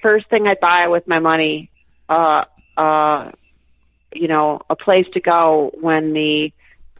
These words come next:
shit hits the fan, as they say in, in,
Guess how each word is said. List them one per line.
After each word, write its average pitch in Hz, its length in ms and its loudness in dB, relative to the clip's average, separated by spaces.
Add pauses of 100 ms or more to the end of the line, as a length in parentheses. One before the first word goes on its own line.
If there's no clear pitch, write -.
(160)
shit - 160 2
hits 170 320 2
the 165 100 -2
fan, 147 520 -2 (540)
as 151 200 0
they 156 240 2
say 151 220 2
in, 151 220 -6
in, 165 280 -4